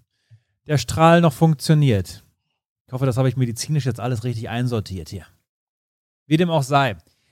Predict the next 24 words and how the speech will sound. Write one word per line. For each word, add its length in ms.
Hangman 360
konnte 240
ja 60
gar 160
nicht 120
richtig 240
ausholen 460
in 40
diesem 220
Backstage-Interview, 1040
weil 240
dann 180
direkt 520
dort 440
John 320
Silver 340
und 100
Alex 340
Reynolds 540
auftauchten 680
von 120
der 100
Dark 320
Order. 420